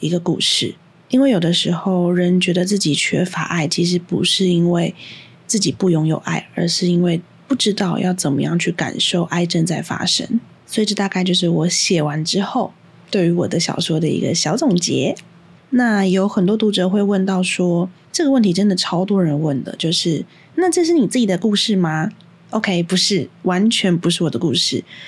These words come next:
基本上这个故事里面发生的许多情节都是我没有发生过的，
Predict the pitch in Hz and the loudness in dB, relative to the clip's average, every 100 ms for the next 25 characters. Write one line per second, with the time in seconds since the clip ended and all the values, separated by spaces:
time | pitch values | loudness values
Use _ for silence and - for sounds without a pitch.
0 | - - 302 311 202 226 220 233 208 214 | -18 -6 -2 2 4 4 4 2 2 2
1 | 208 190 151 180 185 170 180 180 165 165 | 4 4 2 2 0 0 0 2 2 0
2 | - 151 156 180 - 143 156 143 147 143 | 0 0 0 0 0 0 0 0 0 -2
3 | 202 208 - 165 151 165 151 147 160 147 | 0 0 2 0 2 0 0 -2 -2 -2
4 | 160 175 101 | -2 -2 -4